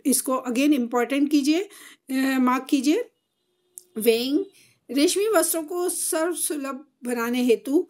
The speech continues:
इनके धागों पर धातु जैसे लोहा, टिन आदि सटाकर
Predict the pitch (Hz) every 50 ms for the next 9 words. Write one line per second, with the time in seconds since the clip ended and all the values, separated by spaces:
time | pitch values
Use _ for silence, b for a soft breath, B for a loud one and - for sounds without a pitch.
0 | B B B B B - - 269 269 262 - 349 339 359 359 311 - 247 226 226
1 | 233 220 214 240 254 247 - 254 247 262 269 247 214 233 214 226 220 - - 285
2 | 285 269 208 240 220 208 - 254 240 240 240 214 214 220 226 233 247 220 254 247
3 | 254 254 254 - 247 240 240 254 254 311 - - 269 262 240 220 208 254 277 302
4 | 294 B B B B B - - 269 254 262 247 226 226 - 262 277 330 339